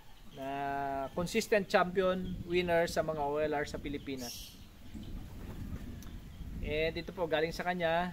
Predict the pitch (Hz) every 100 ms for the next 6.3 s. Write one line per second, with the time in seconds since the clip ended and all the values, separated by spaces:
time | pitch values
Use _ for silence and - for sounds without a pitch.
0 | - - 131 143 156 165 165 175 165 -
1 | - - 147 - 147 147 156 147 147 160
2 | 165 - 143 139 143 143 143 143 139 135
3 | 135 131 - - - - - - - 135
4 | 139 139 139 143 139 135 139 135 - 151
5 | 151 151 165 160 151 156 156 135 139 147
6 | 135 143 135